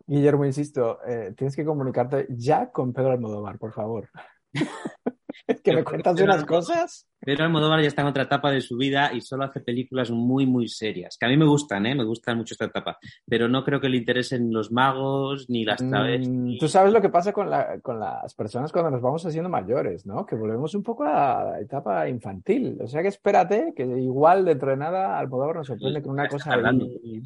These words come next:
Speaker 2: Tiene setenta y pico Almodóvar, ¿no? A ver si
Speaker 1: Mm.
Speaker 2: vuelve ya. No, pero a mí me gusta mucho lo que hace.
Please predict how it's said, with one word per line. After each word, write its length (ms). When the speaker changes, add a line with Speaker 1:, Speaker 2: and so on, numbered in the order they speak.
Speaker 2:
Tiene 460
setenta 420
y 60
pico 260
Almodóvar, 480
¿no? 100
A 40
ver 80
si 120
Speaker 1:
Mm. 60
Speaker 2:
vuelve 280
ya. 140
No, 200
pero 120
a 40
mí 20
me 60
gusta 180
mucho 220
lo 120
que 100
hace. 200